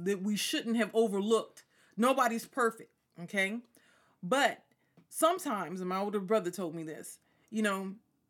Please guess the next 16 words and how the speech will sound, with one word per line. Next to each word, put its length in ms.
when 160
you 120
get 200
to 80
be 120
a 80
certain 400
age, 500
you 200
can't 460
blame 380
it 160
on 160
your 120
parents 420
anymore. 480